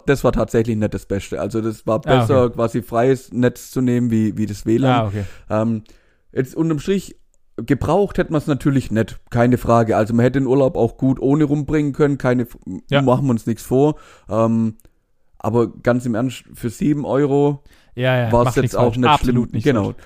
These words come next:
Speaker 2: Nee.
Speaker 1: Und dann kann, dann, dann kannst du halt auch mal geschwind easy an, an die Family heim ein paar Bilder schicken oder einfach, ja, mir ist
Speaker 2: Ja,
Speaker 1: gut
Speaker 2: ja.
Speaker 1: angekommen, ohne dass es halt fünf Millionen kostet wie früher.
Speaker 2: Wahnsinn.
Speaker 1: Und halt,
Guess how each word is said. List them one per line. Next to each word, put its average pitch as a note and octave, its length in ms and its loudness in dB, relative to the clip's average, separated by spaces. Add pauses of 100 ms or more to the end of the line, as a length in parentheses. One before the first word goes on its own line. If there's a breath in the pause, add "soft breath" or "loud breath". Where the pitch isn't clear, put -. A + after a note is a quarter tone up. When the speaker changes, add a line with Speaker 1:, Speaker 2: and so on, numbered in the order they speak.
(180 soft breath)
Speaker 2:
Nee. A#2+ 160 -2
Speaker 1:
Und C#3+ 60 2
dann D3 100 2
kann, D#3+ 280 0
dann, C3 220 -2
dann C#3+ 140 -2
kannst D#3 240 -4
du E3 40 0
halt C#3+ 120 0
auch B2 160 0
mal C3 200 2
geschwind B2+ 300 -2
easy C#3 420 0
an, B2 300 0
an A#2 140 -2
die A#2+ 80 -2
Family C3 440 2
heim A#2+ 260 2
ein A#2 60 -2
paar A2+ 220 -4
Bilder B2 280 0
schicken B2 560 -2
oder A2+ 340 0
einfach, B2 460 -4
ja, A2+ 160 0
mir B2 160 2
ist A#2+ 80 2
Speaker 2:
Ja, B2+ 100 0
Speaker 1:
gut B2 120 2
Speaker 2:
ja. - 40 -2
Speaker 1:
angekommen, B2+ 460 0
ohne B2+ 260 2
dass A#2+ 200 0
es A#2 120 -10
halt A#2 200 0
fünf B2+ 260 -4
Millionen B2 400 0
kostet A#2+ 400 -6
wie A2 100 -4
früher. B2+ 400 0 (240 loud breath)
Speaker 2:
Wahnsinn. B2 240 0
Speaker 1:
Und B2 80 2
halt, G#2+ 280 0